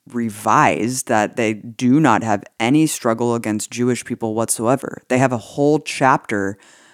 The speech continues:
about how this is not about Judaism. This is Zionism specifically and what Zionism is and how their struggles against Zionism. So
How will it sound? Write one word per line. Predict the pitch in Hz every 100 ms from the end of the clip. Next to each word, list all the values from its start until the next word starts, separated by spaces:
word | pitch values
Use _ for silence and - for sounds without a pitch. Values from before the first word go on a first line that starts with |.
| _ -
about | 131 113 113
how | 120
this | 113 123 127
is | 127 113
not | 113 113 135
about | 127 113 - -
Judaism. | 117 135 120 - - 62
This | 107 120
is | 123
Zionism | 107 110 113 139 123 110 110
specifically | - 110 - 113 127 143 131
and | 117
what | 117
Zionism | 117 120 113 110 107 117
is | 147 151
and | 131
how | 120
their | 113 117
struggles | - 120 117 113
against | 117 113
Zionism. | 123 113 110 98 95
So | - 123